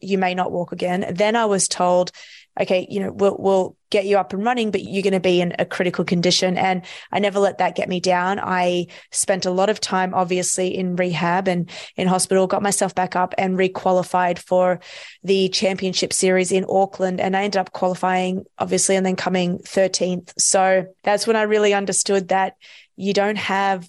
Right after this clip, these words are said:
limitations. The only limitations are what is within your mind and in your brain.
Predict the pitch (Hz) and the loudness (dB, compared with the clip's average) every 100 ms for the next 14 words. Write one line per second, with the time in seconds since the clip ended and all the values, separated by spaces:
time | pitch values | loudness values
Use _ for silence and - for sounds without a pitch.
0 | _ - 196 190 185 - 180 - 185 190 | _ -4 0 0 -2 -2 0 -2 -2 -4
1 | - - 196 - 196 190 190 185 - 185 | -6 0 0 2 2 4 2 0 0 0
2 | - 185 180 - 185 180 180 - - 185 | 0 -2 -2 0 0 2 0 -4 -4 0
3 | 180 175 190 180 180 180 175 175 175 175 | 0 0 -2 -2 -2 0 0 0 2 0
4 | 175 180 175 180 185 180 180 175 | 0 0 0 2 0 0 0 -2